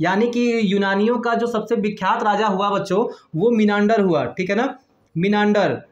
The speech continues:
यही, अ, यही वो मिनांडर है बच्चों, यही वो मिनांडर है जिसे पुष्यमित्र शुंग ने हराया था। ब्राह्मण कह सकते हैं कि एक ब्राह्मण वो राजा था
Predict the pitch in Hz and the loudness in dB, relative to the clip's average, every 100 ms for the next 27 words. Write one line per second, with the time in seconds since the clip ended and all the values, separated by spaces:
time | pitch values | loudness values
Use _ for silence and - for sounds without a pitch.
0 | _ _ _ 165 175 208 254 220 202 208 | _ _ _ -2 0 2 0 -2 -2 0
1 | 220 214 214 240 269 247 247 240 240 240 | 2 2 2 2 2 2 0 0 0 0
2 | - - 135 139 156 196 254 226 233 220 | -2 -4 -6 -6 -4 -2 0 2 2 0
3 | 220 247 202 196 - - _ - 247 254 | 0 0 2 2 0 -8 _ -6 -4 0
4 | 262 269 _ 294 294 277 254 247 - 254 | -2 -2 _ -4 -2 -2 -2 -2 -2 -4
5 | 254 247 240 240 190 190 196 202 196 156 | -2 -4 -2 -2 0 0 0 0 -2 -2
6 | 139 175 185 220 233 226 _ _ _ 214 | -2 -2 0 0 0 -4 _ _ _ -2
7 | 226 226 226 226 220 226 233 214 180 185 | -2 0 -2 0 0 0 0 0 0 -2
8 | 185 208 226 208 220 202 190 214 214 165 | 0 0 0 0 0 0 0 -2 -2 0